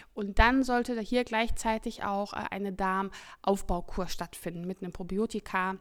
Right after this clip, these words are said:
um wirklich den Darm da wieder so ein bisschen zu unterstützen, dass der auch die Dinge, die du dir dann Wertvolles zu dir nimmst,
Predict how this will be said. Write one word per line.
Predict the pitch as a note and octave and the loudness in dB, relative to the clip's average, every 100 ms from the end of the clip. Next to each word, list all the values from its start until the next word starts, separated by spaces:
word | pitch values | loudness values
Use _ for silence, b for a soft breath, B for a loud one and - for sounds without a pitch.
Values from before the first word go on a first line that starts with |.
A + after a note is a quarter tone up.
| - _ _ _ _ _ - | -12 _ _ _ _ _ -16
um | A#3+ G3 | -8 -4
wirklich | G3 G#3 | -4 -6
den | G3 F#3 | -8 -2
Darm | F#3 F#3+ F#3+ | 0 0 -2
da | F#3 | -4
wieder | G3 F#3+ | -4 -4
so | F#3 | -6
ein | |
bisschen | F#3 G3+ | -6 -8
zu | - | -8
unterstützen, | F#3+ F#3 - - - G3 - B B B B B | -10 -8 -8 -6 -4 -4 -4 B B B B B
dass | G#3+ - | 0 2
der | A3 - | 2 0
auch | |
die | - F3+ | -2 4
Dinge, | D4+ F#4+ C4+ | 6 8 6
die | C4 A3+ | 0 0
du | A3 | 0
dir | G#3 G#3+ G#3+ | 0 2 4
dann | G#3 G#3 | 4 4
Wertvolles | B3 - - - C4+ C4+ - | 2 2 0 2 6 6 4
zu | - E4 | 4 6
dir | A#3+ | 6
nimmst, | G#3 A3+ E4 - | 6 8 8 4